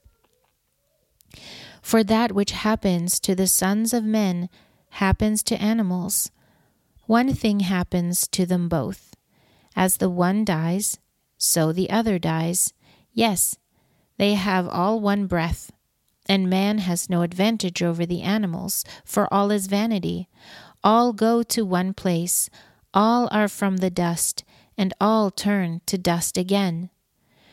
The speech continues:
Who knows the spirit of man, whether it goes upward, and the spirit of the animal, whether it goes downward to the earth?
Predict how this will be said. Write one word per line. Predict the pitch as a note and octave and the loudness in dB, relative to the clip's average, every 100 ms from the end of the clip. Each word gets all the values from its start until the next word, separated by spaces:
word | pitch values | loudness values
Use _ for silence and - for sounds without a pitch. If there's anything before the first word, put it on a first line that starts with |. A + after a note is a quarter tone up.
| _ _ _ _ _ _ - | _ _ _ _ _ _ 2
Who | C4 C#4 | 2 4
knows | A#3 F#3 - | 2 2 0
the | G3+ | 0
spirit | - - F3+ E3 D#3+ - | 0 0 0 0 -2 -4
of | F3 E3 | -6 -4
man, | E3 C3+ C#3+ F3 _ _ | -4 -4 -6 -10 _ _
whether | F#3+ F#3 F#3 F#3 | -2 0 2 0
it | E3+ - | 0 -2
goes | F3 E3+ - | -2 -2 -2
upward, | F3+ - G#3 A3 - _ _ _ - - - | -6 -2 -2 -2 -6 _ _ _ -20 -16 -4
and | F3+ | -2
the | F3+ | 0
spirit | - - F3+ F3+ G3+ | 0 0 0 0 0
of | F#3+ F3 | -4 -4
the | F#3 | -4
animal, | E3+ E3 E3+ F#3 A3 A3+ _ _ _ | -4 -4 -2 -2 -2 -4 _ _ _
whether | F3+ F3+ G#3 | 0 2 2
it | G#3+ - | 0 -2
goes | F3+ F3 - | -2 0 -2
downward | - F3 E3 E3+ F#3 G#3 - _ - | -2 -2 0 -2 -2 -4 -14 _ -4
to | F3+ | -2
the | G3 G#3 | 0 0
earth? | F#3 G3 - | -2 -4 -10